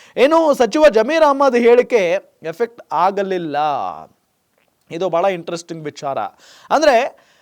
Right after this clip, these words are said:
ಕಾಂಗ್ರೆಸ್ ಈ ಕ್ಷೇತ್ರದಲ್ಲಿ ಗೆದ್ದಿದ್ದೇ ಆದ್ರೆ ಜಮೀರ್ ಅಹ್ಮದ್ ಖಾನ್ ಡಿ-, ಎಚ್ ಡಿ ಕುಮಾರಸ್ವಾಮಿ ಅವರಿಗೆ ಕರಿಯ ಅಂತ ಹೇಳಿಕೆ, ಅಂದ್ರೆ, ಆ, ಕರೆದಿದ್ದಂತ ಒಂದು ವಿಚಾರ ಅಷ್ಟೊಂದು ವಿವಾದಾತ್ಮಕವಾಗಿತ್ತು,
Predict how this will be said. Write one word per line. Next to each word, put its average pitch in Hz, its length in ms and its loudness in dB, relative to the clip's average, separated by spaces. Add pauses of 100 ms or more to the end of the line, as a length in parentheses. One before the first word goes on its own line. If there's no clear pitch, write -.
(260)
ಕಾಂಗ್ರೆಸ್ 262 520 4
ಈ 285 120 2
ಕ್ಷೇತ್ರದಲ್ಲಿ 254 540 2
ಗೆದ್ದಿದ್ದೇ 202 400 0
ಆದ್ರೆ 165 560 -2 (160)
ಜಮೀರ್ 277 460 2
ಅಹ್ಮದ್ 269 420 2
ಖಾನ್ 247 360 4 (580)
ಡಿ-, 190 100 -2
ಎಚ್ 196 420 -2
ಡಿ 302 160 -2
ಕುಮಾರಸ್ವಾಮಿ 254 760 2
ಅವರಿಗೆ 233 380 4
ಕರಿಯ 262 480 -2 (220)
ಅಂತ 240 220 -4 (120)
ಹೇಳಿಕೆ, 214 440 -2
ಅಂದ್ರೆ, 226 420 -2
ಆ, 180 260 -4
ಕರೆದಿದ್ದಂತ 214 640 -4
ಒಂದು 214 300 -2
ವಿಚಾರ 175 400 -4 (580)
ಅಷ್ಟೊಂದು 269 440 -4
ವಿವಾದಾತ್ಮಕವಾಗಿತ್ತು, 233 1700 0